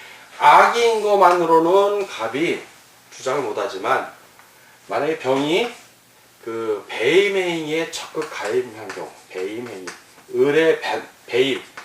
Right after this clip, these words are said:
을이 갑을 배신하는 행위에, 이 배임 행위에 적극 개입한 경우, 적극 가담한 경우, 가담시에는 절대적 무효가 돼서 요때만 무효야, 요때만.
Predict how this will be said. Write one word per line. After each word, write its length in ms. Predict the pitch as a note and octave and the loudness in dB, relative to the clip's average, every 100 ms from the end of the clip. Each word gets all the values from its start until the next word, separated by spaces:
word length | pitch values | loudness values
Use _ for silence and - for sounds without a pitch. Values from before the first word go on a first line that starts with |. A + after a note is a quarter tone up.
| - _ | -20 _
을이 440 | B2 D3+ F3 F3+ E3+ | -2 0 2 0 -2
갑을 360 | - C#3 D3 | -8 -2 -2
배신하는 540 | - G2 - D#3+ D#3+ A#2 | -2 -6 -6 -6 -6 -6
행위에, 320 | D#3+ F3 G2+ | -8 -6 -6
이 220 | G2 F#2+ | -6 -10
배임 500 | - G#2 C3 F3 F#3+ - - - _ - | -8 -4 0 0 -2 -8 -20 -20 _ -8
행위에 560 | D#3 B2+ A#2 D#3 D3 - - _ - - _ _ _ | -6 -4 -2 -2 -4 -10 -20 _ -20 -20 _ _ _
적극 800 | - - - - - - B3+ - | -12 -6 -6 -6 -10 2 4 4
개입한 420 | C#3 C3+ C3 B2+ | 0 -2 -4 -8
경우, 240 | G#2+ G#2 A2+ - - - - | -6 -6 -8 -16 -18 -18 -16
적극 540 | - - F3 E3 - - - - - - - | -20 -8 2 2 2 -14 -20 -20 -20 -20 -16
가담한 480 | - C3+ C3+ C3 C3+ | 0 2 4 0 0
경우, 280 | C3+ C3 A#2 - - - - - - - | -2 -2 -6 -16 -20 -20 -20 -20 -20 -14
가담시에는 760 | A2 A#2 D#3 D#3 C#3 B2+ F3+ G3+ | -4 0 2 0 -2 0 -2 -4
절대적 580 | - B2+ C#3 E3+ E3+ C#3 | -6 -6 0 0 2 -2
무효가 340 | B2+ C3+ B2 | -2 0 0
돼서 240 | G#2+ D3+ C#3+ | -2 -4 2
요때만 680 | C#3+ F3 - A#3 D4 F4 | 2 0 6 6 8 4
무효야, 300 | B3 D3 A2 | 2 0 0
요때만. 520 | A2+ - - - - | 0 -4 -4 -4 -6